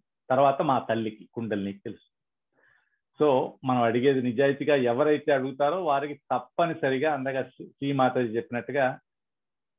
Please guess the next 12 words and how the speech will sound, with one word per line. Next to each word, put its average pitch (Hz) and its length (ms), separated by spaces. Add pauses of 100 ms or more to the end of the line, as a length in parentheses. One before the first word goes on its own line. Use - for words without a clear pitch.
(140)
తొంభై 139 440
తొమ్మిది 147 420
శాతం 135 340
కాదు, 117 180
వంద 127 360
శాతం 127 420
కూడా 117 360 (880)
కుండలిని 117 480
జాగృతి, 113 460
దాని 120 240
యొక్క 107 160
అనుభవం 113 640